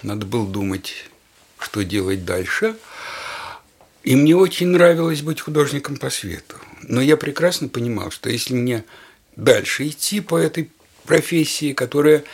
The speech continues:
я уже увидел, фантастически перспективна, тогда нужно, извините, работать с фи-, нужно знать физику, оптику, нужно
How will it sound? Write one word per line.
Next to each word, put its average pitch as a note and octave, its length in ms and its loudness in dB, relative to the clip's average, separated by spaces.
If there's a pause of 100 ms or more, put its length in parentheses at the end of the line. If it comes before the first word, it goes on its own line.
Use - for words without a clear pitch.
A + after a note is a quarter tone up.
(800)
я C#3 200 0
уже C#3 200 2
увидел, C#3+ 380 0
фантастически - 960 -2
перспективна, E2+ 920 -10 (1300)
тогда F#2+ 320 -4
нужно, G2 400 -2
извините, G2 720 -6 (640)
работать G2+ 540 -4
с - 100 -2
фи-, D#3+ 340 -4
нужно G#2 380 -4
знать G2 320 -4
физику, A2 800 -2
оптику, A2 880 0
нужно A2 580 -2